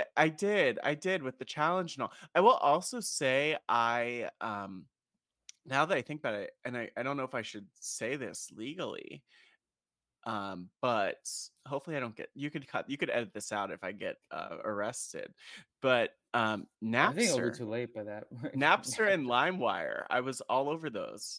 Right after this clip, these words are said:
Speaker 1: downloading all, I mean, I was, like, not eight or nine. I didn't know what I was doing, but I was downloading all sorts of free music, and then I was paying for music on <laughs> iTunes for ninety-nine cents each.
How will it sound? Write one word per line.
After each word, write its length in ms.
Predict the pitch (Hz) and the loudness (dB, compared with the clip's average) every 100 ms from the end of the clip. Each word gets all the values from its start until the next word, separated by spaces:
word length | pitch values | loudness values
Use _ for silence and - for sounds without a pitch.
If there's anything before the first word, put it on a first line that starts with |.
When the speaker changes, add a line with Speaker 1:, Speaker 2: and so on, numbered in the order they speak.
| - 110 | -14 -4
Speaker 1:
downloading 480 | 113 123 135 120 | -2 0 -4 -6
all, 100 | 123 - | -6 -2
I 80 | 185 | 2
mean, 100 | 196 | 6
I 80 | |
was, 220 | 208 202 196 | 6 4 4
like, 180 | 190 127 | 0 0
not 440 | 117 113 123 147 - | -4 0 2 2 0
eight 200 | 135 139 | 0 0
or 100 | 110 | 0
nine. 380 | 110 135 104 107 | 0 0 -2 -2
I 120 | 113 | -2
didn't 160 | 151 | -2
know 100 | 107 | -2
what 100 | 117 | 0
I 60 | 107 | 0
was 120 | 104 | -2
doing, 400 | - 104 101 113 - - - _ _ 123 | -6 -8 -8 -8 -12 -20 -20 _ _ -4
but 280 | 135 117 107 - _ - | 2 2 2 -4 _ -2
I 180 | 123 143 | 0 2
was 160 | 147 - | 0 -2
downloading 500 | 104 104 101 101 98 | -4 -2 -4 -4 -6
all 180 | - 120 | -2 -2
sorts 280 | - 107 98 | -2 -8 -10
of 100 | 101 | -12
free 180 | - 104 | -8 -8
music, 520 | 98 98 95 87 - 139 | -6 -8 -8 -8 -6 -2
and 120 | 160 | 2
then 100 | 185 | 4
I 60 | |
was 160 | 196 190 | 4 2
paying 340 | - 151 175 | 2 4 4
for 140 | - 135 | 2 0
music 400 | 110 98 104 - | 0 0 -2 -2
on 160 | 110 - | -4 0
<laughs> 60 | 180 | 2
iTunes 640 | 160 - - 160 190 - | 2 0 -6 -6 -6 -6
for 140 | - 160 | -4 -2
ninety-nine 520 | - - - 170 139 | -4 -6 -4 -4 -4
cents 360 | - - 175 - | -8 -6 -8 -8
each. 420 | 160 143 - - | -8 -10 -12 -18